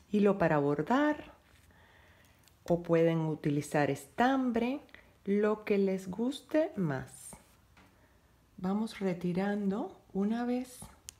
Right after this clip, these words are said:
que vamos introduciendo el hilo, vamos retirando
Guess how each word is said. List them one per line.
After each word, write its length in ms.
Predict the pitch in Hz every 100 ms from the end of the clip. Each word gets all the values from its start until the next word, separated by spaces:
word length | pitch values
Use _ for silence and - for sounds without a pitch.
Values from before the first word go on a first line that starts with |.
| _ _ _ _ - _ - _ - - _ _ _ _ _
que 160 | - 185
vamos 380 | 190 208 240
introduciendo 800 | 220 196 196 185 175 - 208 208
el 160 | 214 226
hilo, 380 | 254 208 214 294 - -
vamos 380 | 165 160 170 -
retirando 840 | 196 202 247 311 302 262 285